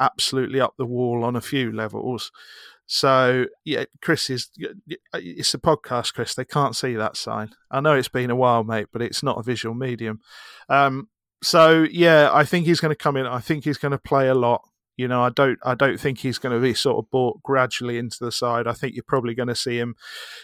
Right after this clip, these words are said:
if he doesn't start the first game, I think he'll start the second and he'll play the majority of the first ten. So, yeah, I, I quite, I know it's, it's, it's sort of a little bit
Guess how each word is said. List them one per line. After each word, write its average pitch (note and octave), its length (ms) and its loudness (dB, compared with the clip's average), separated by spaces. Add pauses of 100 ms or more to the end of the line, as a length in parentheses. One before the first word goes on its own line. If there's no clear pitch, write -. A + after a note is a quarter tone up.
if C3 100 -2
he D3+ 60 -2
doesn't C#3+ 300 2
start C3 300 2
the - 80 -8
first B2+ 400 0
game, A#2+ 240 -2
I A#2+ 80 -2
think A#2+ 220 -12
he'll A#2+ 120 -2
start - 360 0
the B2 60 -8
second A2+ 500 -4
and A#2+ 100 -6
he'll A#2+ 140 -4
play B2+ 260 2
the A#2 100 -2
majority A#2+ 540 -2
of A#2 80 -6
the A#2+ 60 -6
first A#2 420 -6
ten. A#2 300 -4
So, B2+ 440 0 (680)
yeah, F3+ 320 10
I, D#3+ 380 4
I - 20 4
quite, E3+ 400 6
I D#3+ 80 4
know E3+ 160 4
it's, D#3+ 340 0
it's, - 540 -4
it's D#3+ 220 -4
sort C#3+ 180 0 (180)
of C3+ 160 -8
a C#3 120 2
little C3+ 260 0
bit B2+ 240 0